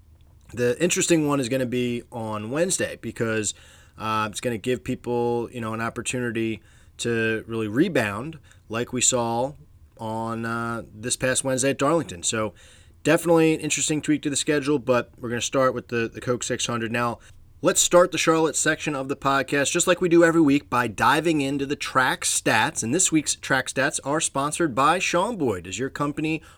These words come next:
or personal project need some help with the analytics and statistics?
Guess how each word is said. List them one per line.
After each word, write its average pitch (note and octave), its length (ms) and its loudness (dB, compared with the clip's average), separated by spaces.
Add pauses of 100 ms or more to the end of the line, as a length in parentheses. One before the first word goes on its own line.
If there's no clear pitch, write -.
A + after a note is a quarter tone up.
(220)
or F3 380 2
personal F3+ 480 2
project E3+ 520 0
need D3 320 0
some B2+ 300 0
help C3 340 -2
with A#2 200 -4
the G#2+ 200 -6
analytics C#3 540 -2
and G2+ 220 -8
statistics? - 720 -4